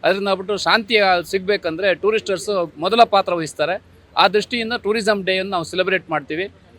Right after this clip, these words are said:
ಇವತ್ತು ನಾವು ನಮ್ಮ ಕರ್ನಾಟಕ ಟೂರಿಸಂ ಫರ್ಮ್‌ನ ಅಧ್ಯಕ್ಷರು ಮತ್ತು ಇಂಡಿಯಾ ಟೂರಿಸಮ್, ಕರ್ನಾಟಕ ಟೂರಿಸಂ ಎಲ್ಲ ಸೇರ್ಕೊಂಡು ಇವತ್ತು, ಆ, ಏನು ನಮ್ಮ ಸ್ಟೂಡೆಂಟ್‌ಗಳಿಗೆ ಕೂಡ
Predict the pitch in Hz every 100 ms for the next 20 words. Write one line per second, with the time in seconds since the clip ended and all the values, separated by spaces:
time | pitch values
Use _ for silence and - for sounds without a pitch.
0 | - 208 254 254 220 208 214 220 202 180
1 | 180 175 196 220 220 220 - 214 226 220
2 | 202 226 233 233 208 185 180 - 170 220
3 | 214 208 190 185 220 196 185 180 214 226
4 | 202 196 180 190 208 240 - 185 202 208
5 | 196 190 185 190 180 220 226 220 208 196
6 | 196 190 175 214 196 - - - - -
7 | - - 165 165 156 151 - 220 254 220
8 | 196 180 - - - 190 202 202 196 240
9 | 254 262 233 220 214 196 208